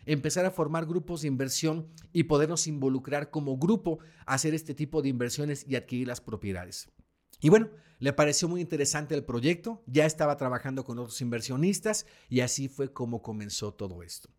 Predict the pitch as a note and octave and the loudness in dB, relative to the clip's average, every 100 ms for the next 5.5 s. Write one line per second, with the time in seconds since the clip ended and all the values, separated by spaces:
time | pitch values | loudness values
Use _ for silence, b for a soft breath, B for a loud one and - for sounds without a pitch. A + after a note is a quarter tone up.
0 | B B B B B C3+ C3 C3+ C3 D#3+ | B B B B B 4 6 6 6 6
1 | F#3+ F3+ D3+ D3+ C#3+ C#3 C#3+ F#3 G#3+ - | 8 6 2 -4 -2 0 2 2 0 -8
2 | B2 B2+ A#2+ A#2+ B2+ - C3 C#3 D3 D3 | -2 0 0 -2 -4 0 2 2 2 -2
3 | - - - C3+ C#3 F3+ D#3 C#3 C#3 C#3 | -6 -4 -2 4 4 4 0 -4 -2 -4
4 | E3+ F3+ C3+ D3 C#3+ B2 B2 C3 C3+ C3 | -4 -4 -2 -2 -2 -2 -2 -2 -4 -6
5 | A#2 A2 A2 C3+ | -8 -4 0 0